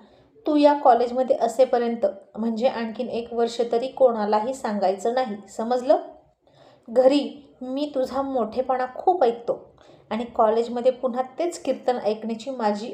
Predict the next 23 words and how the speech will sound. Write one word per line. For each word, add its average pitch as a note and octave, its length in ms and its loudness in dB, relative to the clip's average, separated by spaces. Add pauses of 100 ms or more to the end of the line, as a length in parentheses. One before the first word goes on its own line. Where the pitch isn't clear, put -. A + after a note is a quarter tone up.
अजिबात A#3+ 760 -4
हौस A3 300 -2
नाही." F#3+ 240 -4 (960)
असं A3 300 -4
म्हणून A#3 300 0 (120)
ओम A#3+ 260 -2
निघून A3+ 300 -2
गेला F#3+ 300 0 (600)
आणि G#3+ 160 -2
रामसुद्धा G#3+ 760 -2 (340)
त्याच्या A3+ 180 -2
क्लासमध्ये G#3+ 560 0
निघून G3+ 360 -4
गेला. F#3 220 -4 (960)
आता G3 320 -2
ओमला A3 340 0
पुन्हा A#3+ 400 -2
सियाला C4+ 400 4
पाहायचं A#3 400 -2
होतं. - 340 -4 (600)
तिच्यासारखी C4+ 640 2
मुलगी A#3 500 -4
त्यानं A#3 200 -2